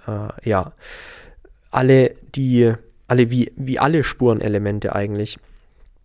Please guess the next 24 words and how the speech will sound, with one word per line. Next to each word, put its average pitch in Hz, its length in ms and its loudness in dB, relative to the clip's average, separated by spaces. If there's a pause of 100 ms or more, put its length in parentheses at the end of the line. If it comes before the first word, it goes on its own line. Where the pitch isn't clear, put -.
(360)
an 123 220 0
ganz 117 300 0
vielen, 127 680 0 (140)
also 107 200 -6
multifaktoriell 107 1300 0
wirksam 127 460 -2
ist - 260 -8
im, 104 380 -12 (100)
im - 300 -12 (320)
Bereich - 380 -8
der, 107 320 -6 (500)
im 117 80 -8
Bereich 98 180 -2
des - 160 -6
Körpers, 135 400 4
aber 110 160 0
natürlich 107 460 -4
auch 104 100 -4
im 104 120 -6
Bereich 104 420 -8
der 101 540 -8
Hormonsynthese 120 840 2
beispielsweise. 104 840 -10 (580)
Ähm, 98 500 -6